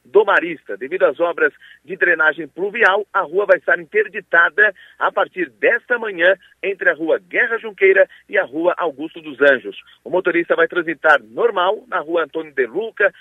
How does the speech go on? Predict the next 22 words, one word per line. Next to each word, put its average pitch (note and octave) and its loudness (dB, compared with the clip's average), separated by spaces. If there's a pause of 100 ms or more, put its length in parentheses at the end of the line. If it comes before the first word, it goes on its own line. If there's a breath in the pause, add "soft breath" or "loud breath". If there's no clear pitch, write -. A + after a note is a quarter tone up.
(220 soft breath)
rua F3+ 0
ali E3 -4
da C#3+ 2
urc, F3+ -2
da C3+ 2
Cardio D3 -2
Day, F#3+ -2 (360 soft breath)
acessa F#3 0 (240)
também E3+ 0
normalmente E3+ -4
a D#3 0
gu-, D#3 -2
a D3+ 0
rua D3+ 2
Guerra E3 0
Junqueira, F3 0
a F#3+ -8
primeira F3 0
parte G3+ -2
da C3+ 0
Guerra C#3+ -2
Junqueira, F3+ 0